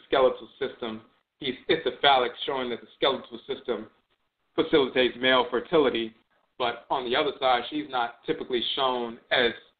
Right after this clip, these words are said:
um, mummified and so forth, but she is the female divinity of female fertility. In the same process, and we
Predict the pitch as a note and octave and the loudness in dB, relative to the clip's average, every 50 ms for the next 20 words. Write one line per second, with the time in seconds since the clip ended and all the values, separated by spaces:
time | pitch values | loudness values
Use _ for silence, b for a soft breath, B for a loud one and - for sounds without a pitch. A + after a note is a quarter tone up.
0 | _ _ _ _ _ - D3 C3+ B2 A#2+ A2+ A2 G#2+ G#2+ G2+ - _ _ _ _ | _ _ _ _ _ 2 4 4 4 4 2 0 -2 -6 -12 -18 _ _ _ _
1 | _ _ _ _ _ _ _ _ C3+ C#3 C#3+ C#3 B2 A#2 - C3+ B2+ B2 A#2+ A#2 | _ _ _ _ _ _ _ _ 2 2 2 2 2 2 4 6 6 6 4 2
2 | A2 - - B2+ A2 - - B2+ A#2+ A2+ - B2 A#2+ - - - C#3+ C#3+ C3+ G#2+ | -4 -4 -4 -4 -4 -2 0 0 0 0 0 -2 -2 -2 -2 -4 -4 -4 -4 -4
3 | - A#2 A2+ - - _ _ _ _ _ _ _ _ _ _ _ _ _ _ _ | -4 -8 -8 -8 -14 _ _ _ _ _ _ _ _ _ _ _ _ _ _ _
4 | _ _ _ _ _ F#3 E3 C#3+ C#3+ B2+ A#2 A2+ A#2+ A#2+ A#2+ A2+ - C3 B2 A#2 | _ _ _ _ _ 2 2 4 4 2 2 2 0 -2 -2 -4 -2 0 0 0
5 | - - D#3 C#3 C3+ B2 A#2 A#2 - C3 A#2+ A#2+ - D#3+ D3 B2 G#2+ - - _ | 2 0 0 2 2 2 0 0 0 -2 -4 -2 0 0 0 2 0 -4 -8 _
6 | _ b b b b b b b b b b _ _ _ _ _ _ _ _ _ | _ b b b b b b b b b b _ _ _ _ _ _ _ _ _
7 | _ _ _ _ _ _ _ - F3+ D#3 C#3 - - - E3 D#3 D3+ D3 D3 D3 | _ _ _ _ _ _ _ 2 2 2 2 0 2 2 4 4 4 2 0 -4
8 | - _ - F#3+ F3+ F3 F3 - - C3 A#2+ A#2+ A#2+ - _ _ _ _ _ _ | -12 _ 2 2 4 4 2 0 0 0 0 0 -2 -6 _ _ _ _ _ _
9 | D#3+ C#3 B2+ C3+ C3 | -14 -12 -10 -10 -12